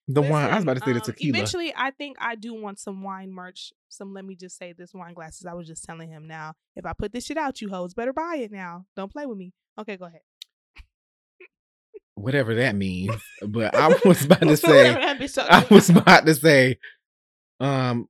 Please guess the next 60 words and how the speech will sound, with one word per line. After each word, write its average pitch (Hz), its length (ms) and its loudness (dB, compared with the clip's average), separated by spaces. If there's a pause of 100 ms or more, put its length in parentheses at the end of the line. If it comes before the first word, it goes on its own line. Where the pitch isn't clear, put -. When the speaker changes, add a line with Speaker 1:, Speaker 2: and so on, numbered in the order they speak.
Speaker 1:
girl, 269 200 2
what 294 160 4
the 320 60 2
fuck 277 220 8
was 294 140 4
I 262 80 6
about 220 260 6
to 226 80 -2
say? 262 240 2
God 302 180 4
Speaker 2:
<laughs> - 20 4
I 240 120 6
don't 233 220 4
Speaker 1:
damn. 156 260 2
Speaker 2:
know. 135 280 -8 (800)
You 262 140 -10
said 214 200 -12
the 202 100 -8
wine 226 440 -14
had, 220 220 -16 (340)
had 202 280 -10
you 214 100 -12
Speaker 1:
<laughs> 190 40 -14
Speaker 2:
warm. 208 680 -4 (500)
And 202 200 -16
so 196 120 -16
that's 190 220 -14
why 185 120 -18
you 196 100 -16
was 196 80 -16
about 190 140 -18
to - 40 -10
Speaker 1:
And 117 80 -8
I 127 60 -8
Speaker 2:
ask 127 80 -8
Speaker 1:
was 123 80 -8
Speaker 2:
this 117 80 -10
Speaker 1:
about 101 120 -8
to - 80 -10
ask 110 180 -6
Speaker 2:
messy 202 160 -8
ass 196 220 -8
Speaker 1:
you. 196 40 -14
Speaker 2:
question. 214 460 -12
You 226 100 -6
was 254 100 -6
Speaker 1:
Okay, 143 180 -4
Speaker 2:
gonna 107 100 -8
Speaker 1:
was, 120 280 -10 (360)
oh 202 120 8
my 220 160 4
God. 180 240 4
So 165 240 2
how 185 160 4
do 208 60 4
you 170 120 -2
feel 156 280 2
about 117 300 -2
orals? 117 340 -6
Like, 117 240 -2